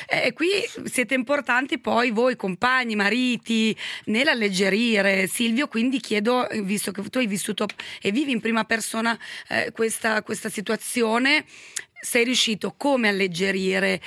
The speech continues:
il carico che viene messo, che le mamme si mettono da sole, che viene messo anche dalla società sulla, sulla figura materna, no? Se hai un bambino che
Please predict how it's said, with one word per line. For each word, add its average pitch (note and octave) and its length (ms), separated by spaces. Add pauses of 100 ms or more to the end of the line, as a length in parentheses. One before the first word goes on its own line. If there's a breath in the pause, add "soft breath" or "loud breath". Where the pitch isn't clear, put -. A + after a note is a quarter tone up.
(140 loud breath)
il A#3+ 260
carico A#3+ 640
che A#3 140
viene C4 260
messo, B3+ 640 (380 loud breath)
che F#3 140
le F3+ 80
mamme A#3 340
si - 160
mettono G3 380
da A3 120
sole, B3 360
che G#3+ 100
viene G#3 220
messo A3 240
anche B3 180
dalla G3 160
società G3 460
sulla, F#3+ 300 (260 loud breath)
sulla G#3+ 240
figura A3 320
materna, G#3+ 560
no? A#3 180
Se A3 140
hai G3+ 60
un G#3+ 80
bambino A3 360
che G3+ 220